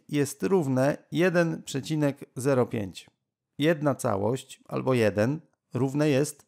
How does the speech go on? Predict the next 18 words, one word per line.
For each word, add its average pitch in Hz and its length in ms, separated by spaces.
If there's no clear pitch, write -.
sto - 260
setnych. - 600
Czyli 131 260
to 180 180
jest 135 420
sto - 220
setnych - 720
i 143 60
jeszcze 170 420
pięć 147 380
setnych, - 540
albo 139 260
inaczej 160 560
sto - 240
pięć 135 300
setnych. - 560
Następny 123 580
przykład. - 460